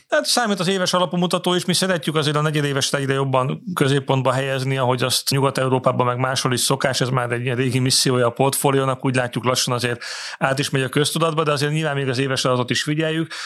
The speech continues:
Az éves adatra vonatkozóan az volt a várakozás, hogy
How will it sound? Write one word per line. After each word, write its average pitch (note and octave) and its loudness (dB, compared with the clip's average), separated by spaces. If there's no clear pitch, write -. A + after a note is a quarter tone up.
Az C3 -4
éves D3+ -2
adatra C#3 0
vonatkozóan C3+ 2
az C#3 0
volt C3 0
a A#2+ 0
várakozás, C3+ 0
hogy B2 -2